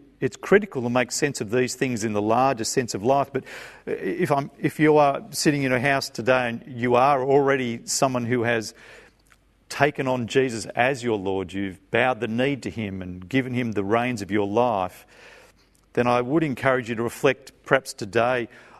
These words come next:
on the power of the things of this world to still hold on to you. The power of wealth, the power of possessions,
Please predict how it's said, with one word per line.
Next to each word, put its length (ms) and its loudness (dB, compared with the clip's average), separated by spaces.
on 200 2
the 80 0
power 540 2
of 100 -2
the 100 -4
things 340 -2
of 100 -6
this 200 -4
world 680 0
to 100 -2
still 400 0
hold 420 0
on 180 -2
to 160 -12
you. 180 -14
The 80 -18
power 400 -2
of 140 -12
wealth, 760 -4
the 80 -12
power 300 -2
of 120 -6
possessions, 920 -8